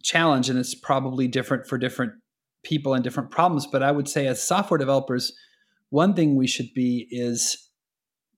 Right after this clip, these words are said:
we should have, uh, a lower pain threshold for complexity. And so, and, you know, i-, it's a hard thing to teach and a hard thing to learn.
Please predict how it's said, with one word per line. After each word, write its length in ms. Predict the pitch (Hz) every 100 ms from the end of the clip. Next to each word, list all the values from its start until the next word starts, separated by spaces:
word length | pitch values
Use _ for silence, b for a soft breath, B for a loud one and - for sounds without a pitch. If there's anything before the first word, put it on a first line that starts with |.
| _
we 220 | 135 139
should 320 | 147 - 151 131
have, 500 | - 135 139 131 -
uh, 300 | 120 120 104
a 80 | 135
lower 420 | 127 131 151 147
pain 320 | 143 147 156 139
threshold 540 | 127 - 131 131 117 _ _ _ _ _ _ _
for 280 | - 131 127
complexity. 760 | 127 123 - 151 - - - _ _ _ _ _ _
And 180 | 120 117
so, 600 | - - 123 123 120 117 _ _ _ _ _
and, 240 | 135 135 123
you 80 | 143
know, 300 | 139 123 120 _ _ _ _ _ _ _ -
i-, 80 | 147 -
it's 160 | 156
a 60 | 156
hard 260 | 180 202
thing 160 | 202 190
to 60 | 151
teach 640 | - 190 - - - _ _ _ _ _ _ _
and 140 | 143 156
a 40 |
hard 200 | 165 156
thing 180 | 160 151
to 140 | -
learn. 520 | 127 131 151 233 240